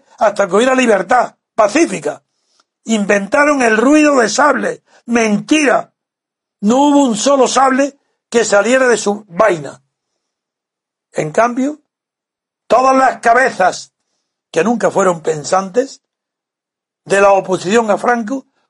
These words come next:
continuaron metidas en su vaina. Cabezas que no pensaban,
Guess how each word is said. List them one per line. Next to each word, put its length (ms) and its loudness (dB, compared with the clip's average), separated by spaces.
continuaron 800 2
metidas 520 2
en 140 -2
su 180 -2
vaina. 500 0
Cabezas 360 0
que 120 -2
no 120 0
pensaban, 540 -4